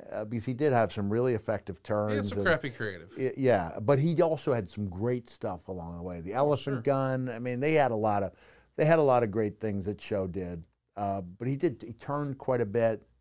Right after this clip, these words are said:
Speaker 1: Whatever the reason, I was given the green light after Vince saw,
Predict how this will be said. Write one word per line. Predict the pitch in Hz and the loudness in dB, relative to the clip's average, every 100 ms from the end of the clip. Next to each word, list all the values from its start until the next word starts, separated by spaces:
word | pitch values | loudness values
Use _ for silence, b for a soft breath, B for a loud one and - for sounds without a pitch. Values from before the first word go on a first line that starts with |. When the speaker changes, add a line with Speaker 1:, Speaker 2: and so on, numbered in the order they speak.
| _ | _
Speaker 1:
Whatever | - 101 117 131 151 143 | -10 -2 4 6 8 6
the | |
reason, | 120 117 107 104 101 - | 6 2 0 -2 -4 -4
I | 104 | -2
was | 110 101 | -2 -2
given | 90 101 98 | -2 -2 -2
the | 95 | -4
green | 95 98 | -4 -6
light | 95 95 92 92 b b b _ 101 | -4 -4 -6 -10 b b b _ -2
after | 98 - 101 | -2 0 0
Vince | 90 98 95 | 0 -2 -4
saw, | - 101 95 95 90 | -6 -2 0 0 -2